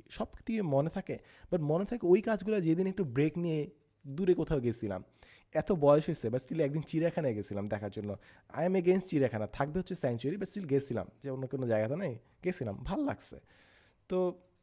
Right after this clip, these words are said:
এই আর কি। তুমি এখন ব্রেক টাইম নিয়ে মানুষ, আরেকটা জিনিস আছে, recently অনেকে বলে যে, "এত তেল, এত তেল,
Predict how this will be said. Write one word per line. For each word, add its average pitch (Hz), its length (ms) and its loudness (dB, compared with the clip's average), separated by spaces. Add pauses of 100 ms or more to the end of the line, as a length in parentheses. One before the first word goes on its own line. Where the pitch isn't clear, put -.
(760)
এই 175 280 -2
আর 92 140 -8
কি। - 140 -20 (420)
তুমি 202 200 2
এখন 220 100 2
ব্রেক 147 420 0
টাইম 208 260 2
নিয়ে 143 320 2 (1080)
মানুষ, 165 360 4
আরেকটা 160 260 2
জিনিস 180 260 0
আছে, 135 400 0
recently 139 400 2
অনেকে 180 180 2
বলে 170 180 2
যে, - 120 -6
"এত 147 260 0 (260)
তেল, 147 800 6 (540)
এত 147 220 -6 (220)
তেল, 135 500 6